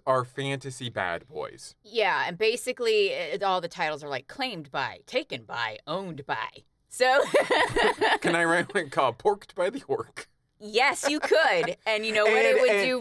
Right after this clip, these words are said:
Speaker 2: really
Speaker 1: and
Speaker 2: well.
Speaker 1: you know what? It's not that
Speaker 2: Make it
Speaker 1: kind
Speaker 2: a
Speaker 1: of pork. It's a barbecue shop that he owns.
Speaker 2: And make it a rom-com.
Speaker 1: It is a
Speaker 2: And
Speaker 1: rom-com.
Speaker 2: people, okay, it would blast to the top, I swear.
Speaker 1: And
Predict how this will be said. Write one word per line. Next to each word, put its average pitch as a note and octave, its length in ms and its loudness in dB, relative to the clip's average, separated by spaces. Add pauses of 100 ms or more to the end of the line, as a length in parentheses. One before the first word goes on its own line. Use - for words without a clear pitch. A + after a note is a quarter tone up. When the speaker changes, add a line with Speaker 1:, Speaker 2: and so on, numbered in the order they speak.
Speaker 2:
really A#3 300 2
Speaker 1:
and F3+ 80 2
Speaker 2:
well. C4 180 4
Speaker 1:
you F3+ 100 4
know E3+ 60 4
what? F3+ 280 2 (140)
It's C#3+ 300 -2
not D#3 220 0
that D#3 140 2
Speaker 2:
Make C#3 100 -4
it F#3 40 2
Speaker 1:
kind E3+ 100 4
Speaker 2:
a D#3+ 80 4
Speaker 1:
of G#3 80 -2
pork. E3 400 2
It's D#3 160 0
a E3 100 4
barbecue C#3+ 580 0
shop A#2+ 340 2
that B2 120 2
he C#3 300 -6
owns. A#2+ 320 0
Speaker 2:
And G3+ 160 -2
make F#3+ 180 -2
it G3 100 0
a F#3+ 60 0
rom-com. D#3 760 -4 (120)
Speaker 1:
It D#3 160 2
is D4 200 4
a C#4+ 40 4
Speaker 2:
And A#3+ 180 4 (160)
Speaker 1:
rom-com. B3 300 2
Speaker 2:
people, - 320 2 (100)
okay, G3+ 140 -2 (140)
it G#3 160 4
would G#3 180 2 (300)
blast F#3+ 580 -2
to E3 100 -12
the C#3+ 80 -12
top, - 480 -6
I C#3 140 -4
swear. B2+ 640 -10 (160)
Speaker 1:
And B3 100 -6